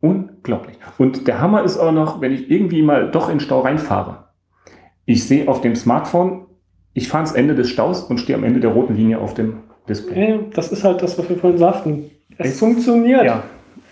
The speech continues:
Speaker 1: leider
Speaker 2: Und,
Speaker 1: zu
Speaker 2: ähm,
Speaker 1: perfekt.
Speaker 2: man hat es ja mit Street View gesehen. Ähm, Google bezieht Prügel.
Speaker 1: Mhm.
Speaker 2: Ja, es regen sich alle auf. Ein paar Monate später fährt Microsoft mit seinen Bing-Autos rum, es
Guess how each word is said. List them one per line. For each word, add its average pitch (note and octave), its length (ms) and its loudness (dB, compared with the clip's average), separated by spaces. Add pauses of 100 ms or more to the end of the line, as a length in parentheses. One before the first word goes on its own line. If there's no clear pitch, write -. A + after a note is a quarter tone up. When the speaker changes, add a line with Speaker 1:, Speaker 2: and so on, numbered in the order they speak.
Speaker 1:
leider C3 280 4
Speaker 2:
Und, F#3+ 100 2
Speaker 1:
zu F#3+ 60 4
Speaker 2:
ähm, D#3+ 60 4
Speaker 1:
perfekt. F#3+ 540 0 (760)
Speaker 2:
man E3+ 200 2
hat G3 140 0
es - 140 -2
ja G3 80 4
mit F#3 160 2
Street G#3+ 320 -2
View G#3 160 2
gesehen. F#3+ 540 2
Ähm, F3 460 -2 (340)
Google G#3+ 260 2
bezieht G#3 340 -2
Prügel. C#4 460 0 (320)
Speaker 1:
Mhm. B2 280 -2 (240)
Speaker 2:
Ja, G3+ 200 2
es G3+ 160 -2
regen G#3+ 180 4
sich G#3 160 0
alle A3+ 180 4
auf. F#3 300 2
Ein - 560 -20
paar F#3 120 0
Monate G#3 360 2
später G#3 320 0
fährt G3 200 0
Microsoft G3+ 420 0
mit G3+ 120 0
seinen F#3 160 2
Bing-Autos G#3 480 2
rum, G3+ 100 2
es F3+ 180 0